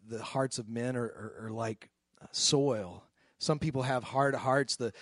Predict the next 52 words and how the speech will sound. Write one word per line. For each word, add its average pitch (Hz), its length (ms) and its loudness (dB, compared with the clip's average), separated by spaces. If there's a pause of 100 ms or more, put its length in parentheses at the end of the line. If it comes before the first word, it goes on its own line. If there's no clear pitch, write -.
(160)
the 120 80 -2
word 151 180 10
of 139 80 2
God 147 340 8
comes 156 440 6
and 131 80 -2
it - 20 -4
just 123 180 -2
kinda 139 160 0
bounces 139 520 0
off 147 340 8
because 123 260 -4
there's 117 160 -2
a 113 60 -4
lot 135 180 6
of 127 80 2
rocks 143 440 4
and 113 80 -4
it's 113 100 -6
hard. 147 240 4 (240)
Some 175 220 4
people 165 260 4
have 156 180 6
a 139 60 -2
little 160 260 6
bit 160 140 2
of 156 80 4
soil, 160 320 8
the 143 80 0
seed 165 280 0
goes 151 260 4
in, 160 220 2
but, 131 160 -2 (200)
but 127 120 -4
then 165 140 4
the 151 160 2
enemy 165 240 2
steals 165 520 4
it 156 100 2
before 151 300 4
it 143 60 0
can 127 200 -2 (240)
bear 156 240 10
any 147 140 2
fruit. 165 480 6 (260)
And 151 100 2
then 208 120 10
there's 185 160 8
some 202 220 8
people 190 340 6
that, 147 260 8 (300)
that 160 160 0